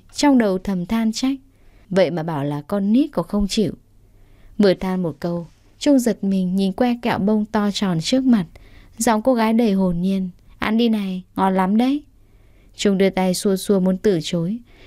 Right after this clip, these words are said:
Ngay khi vừa mở miệng định cất lời, thấy vị ngọt ngọt của thứ gì đó tan trên đầu lưỡi. "Thế nào, ngon đúng không?" Kẹo bông thì anh biết, nhưng từ nhỏ đến giờ chưa từng nếm qua thứ này, vì anh mặc định đây là đồ ăn của cánh đàn bà con gái.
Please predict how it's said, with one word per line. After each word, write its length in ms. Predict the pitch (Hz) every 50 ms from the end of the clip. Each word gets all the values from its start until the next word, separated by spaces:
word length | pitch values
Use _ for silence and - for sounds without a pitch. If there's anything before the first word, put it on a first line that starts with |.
| - - -
Ngay 160 | 285 277 277
khi 200 | 262 - 285 277
vừa 220 | 240 220 233 208 185
mở 220 | 190 196 190 165
miệng 260 | 160 170 175 147 - -
định 180 | 196 208 196 -
cất 220 | - 285 294 -
lời, 340 | 240 226 208 190 175 165 165 - _ _ _
thấy 160 | - 233 233
vị 140 | 240 277 254
ngọt 260 | 214 214 214 196 190
ngọt 220 | 196 196 190 185 180 -
của 100 | - 185
thứ 220 | 180 208 208 220
gì 180 | 220 233 233 196
đó 300 | 175 180 175 175 196 220 -
tan 200 | - 226 226 220
trên 200 | - - 233 214
đầu 180 | 208 202 175 160
lưỡi. 260 | 160 170 165 - 214 240 254 - - - - _ _ _ _ - -
"Thế 140 | - 208 202
nào, 280 | 220 233 226 214 214 208 -
ngon 220 | - 220 226 226 214
đúng 120 | 202 214
không?" 320 | 220 240 233 226 233 240 240 - - _ _ _ _ - - _ _ _ - - _ -
Kẹo 140 | - 196 175
bông 260 | 185 185 185 185 180
thì 80 | 185 185
anh 180 | 143 160 180
biết, 220 | 180 208 220 240 240 - _ - _ _ _ - -
nhưng 180 | 190 190 185
từ 100 | 190 196
nhỏ 280 | 180 175 180 180 160 160
đến 200 | 156 165 175 190
giờ 260 | 202 220 220 196 180 180
chưa 160 | - - 262
từng 240 | 247 240 214 202 196
nếm 180 | 190 185 196 214
qua 180 | - - 240 240
thứ 140 | - 220 220
này, 360 | 226 240 247 220 185 165 160 - - - - - -
vì 80 | - 214
anh 140 | 226 240 254
mặc 120 | 262 240 247
định 200 | - 214 214 - -
đây 140 | 240 247 247
là 80 | 240 214
đồ 180 | 185 196 190
ăn 200 | 185 220 226 226
của 140 | 226 - 185
cánh 260 | 175 - 180 190 220
đàn 200 | 233 247 214 185
bà 180 | 180 175 170 160
con 200 | - - 214 208
gái. 400 | 202 196 190 185 185 208 247